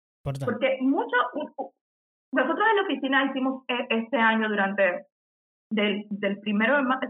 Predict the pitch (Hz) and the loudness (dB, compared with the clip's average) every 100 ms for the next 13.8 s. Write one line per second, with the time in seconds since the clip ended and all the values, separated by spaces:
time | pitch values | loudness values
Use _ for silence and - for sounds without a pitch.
0 | - 208 - 190 220 277 269 285 285 311 | -4 -4 -4 -2 0 2 4 4 2 -2
1 | 311 _ _ _ _ _ - 214 196 190 | -2 _ _ _ _ _ 0 2 2 0
2 | 170 - 202 196 - _ 233 277 269 285 | -2 -4 -4 -4 -8 _ -2 -2 0 0
3 | 277 294 311 294 269 277 - _ _ 240 | 2 2 2 -2 -2 -2 -4 _ _ -4
4 | 247 247 247 - _ - 269 285 285 233 | -2 0 -2 -10 _ -4 0 2 2 2
5 | 262 269 277 269 220 208 190 180 202 240 | 2 2 2 -2 -2 0 2 2 2 0
6 | 233 202 208 - _ _ _ _ 196 - | 0 -2 -6 -12 _ _ _ _ -10 -8
7 | - 208 214 214 208 208 254 285 302 277 | -4 -4 -2 0 0 2 2 2 0 -2
8 | - 277 277 - 220 220 254 214 208 208 | -4 -4 -4 -6 -8 -4 -4 -2 -2 2
9 | 196 202 - - - _ _ - 107 _ | 2 2 0 -2 -6 _ _ -14 -14 _
10 | _ _ _ _ _ - 294 277 294 453 | _ _ _ _ _ -2 0 2 2 0
11 | - 320 311 - 233 220 214 196 - 220 | 0 4 4 2 2 2 2 0 0 -2
12 | 208 214 220 214 202 208 202 - 196 190 | -2 0 -2 -2 -2 -2 -2 -2 -2 -2
13 | - 262 339 359 - 330 339 349 | 0 4 4 2 0 0 -2 -4